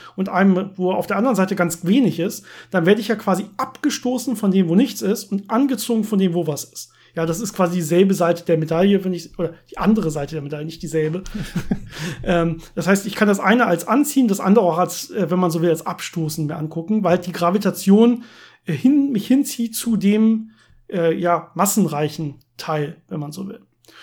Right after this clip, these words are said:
Speaker 1: Das heißt, letztendlich, ähm, das sehen auch Photonen, die sehen quasi da, wo viel los ist,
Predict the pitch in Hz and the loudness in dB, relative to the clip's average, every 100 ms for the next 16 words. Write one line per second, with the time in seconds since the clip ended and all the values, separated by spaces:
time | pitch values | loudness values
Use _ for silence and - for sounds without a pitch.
0 | - - - 156 190 208 - 185 - 233 | -20 -16 -12 -2 0 0 -2 -6 -2 -4
1 | 254 294 - - 185 180 185 180 - 165 | -2 -4 -4 -2 2 2 0 -4 -6 0
2 | 208 262 220 - 202 - 262 196 175 165 | 2 2 0 -2 -2 2 4 4 2 -2
3 | 151 208 269 - 214 185 170 180 220 190 | 2 2 2 0 0 0 0 2 2 0
4 | 180 - 294 226 180 185 202 202 - | -2 -4 -2 0 0 -2 -2 -4 -4